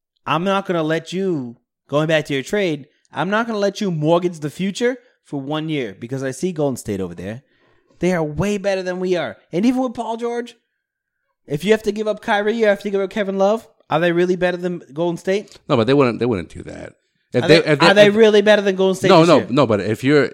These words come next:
Speaker 2: if you're talking about Kyrie leaving and, and
Speaker 1: No,
Speaker 2: Kevin
Speaker 1: no,
Speaker 2: Love
Speaker 1: I'm
Speaker 2: leaving
Speaker 1: not, I'm
Speaker 2: for
Speaker 1: not
Speaker 2: Paul
Speaker 1: talking, I'm not
Speaker 2: George, is
Speaker 1: talking
Speaker 2: that what
Speaker 1: about
Speaker 2: you're
Speaker 1: Ky-,
Speaker 2: saying?
Speaker 1: this is before Kyrie.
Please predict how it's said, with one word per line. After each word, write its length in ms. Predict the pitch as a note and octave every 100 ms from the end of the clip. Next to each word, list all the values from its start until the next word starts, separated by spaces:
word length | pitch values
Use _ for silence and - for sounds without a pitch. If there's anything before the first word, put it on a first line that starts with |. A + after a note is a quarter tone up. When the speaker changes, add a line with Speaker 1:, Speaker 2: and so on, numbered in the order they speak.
| _ -
Speaker 2:
if 160 | A#2
you're 120 | C3+
talking 180 | D3 D3+
about 180 | C#3 A2
Kyrie 300 | A#2+ B2 A2+
leaving 440 | G2 A#2+ C3 C#3+ A2
and, 440 | A#2+ C3 C#3 D#3+ _ _ -
and 300 | B2+ C#3+ D3+
Speaker 1:
No, 80 | D3+
Speaker 2:
Kevin 200 | D3+ C#3+
Speaker 1:
no, 60 |
Speaker 2:
Love 120 | C#3+ C#3
Speaker 1:
I'm 40 |
Speaker 2:
leaving 160 | C#3+ -
Speaker 1:
not, 100 | C#3
I'm 80 | F3+
Speaker 2:
for 60 | F3
Speaker 1:
not 100 | -
Speaker 2:
Paul 140 | B2+
Speaker 1:
talking, 140 | D3+
I'm 60 | D3
not 0 |
Speaker 2:
George, 100 | F3+
is 40 | -
Speaker 1:
talking 140 | F#3
Speaker 2:
that 60 | A#2+
what 40 |
Speaker 1:
about 20 |
Speaker 2:
you're 80 | C#3
Speaker 1:
Ky-, 40 | E3
Speaker 2:
saying? 160 | D#3+
Speaker 1:
this 100 | F3
is 60 | D#3+
before 320 | F3+ - F#3+
Kyrie. 420 | F#3 F3+ D3 A2